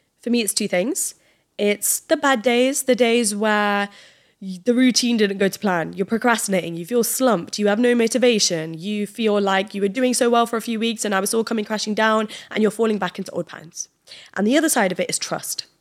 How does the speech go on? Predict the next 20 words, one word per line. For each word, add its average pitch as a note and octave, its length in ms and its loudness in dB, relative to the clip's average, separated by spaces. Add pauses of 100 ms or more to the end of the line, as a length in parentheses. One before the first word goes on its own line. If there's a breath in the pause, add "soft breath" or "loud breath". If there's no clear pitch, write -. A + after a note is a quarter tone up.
(1040 loud breath)
The A3+ 60 -4
days C#4+ 360 4
where G#3+ 460 0 (840)
you B3+ 120 2
don't D#4+ 180 4
know B3 140 4
if D4+ 160 2
you B3+ 80 2
can A3+ 140 2
go F3+ 180 -2
on. F#3 240 -8 (640 soft breath)
You B3+ 80 2
know, B3 160 6
you're B3+ 260 2
taking C#4+ 320 2
a C4+ 60 6
break B3 220 2
from B3 160 2
dating, A3 540 2
but G3 540 2